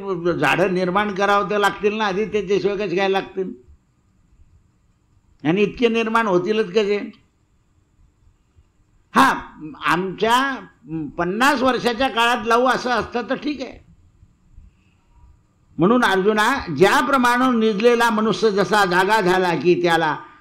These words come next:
स्वप्नातलं द्वैत नाहीसं होतं, त्याप्रमाणे माणसाला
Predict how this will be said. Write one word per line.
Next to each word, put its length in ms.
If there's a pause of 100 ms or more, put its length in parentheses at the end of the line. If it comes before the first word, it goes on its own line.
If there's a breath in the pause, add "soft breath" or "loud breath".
(120)
स्वप्नातलं 880
द्वैत 360
नाहीसं 440
होतं, 520 (300 loud breath)
त्याप्रमाणे 680
माणसाला 840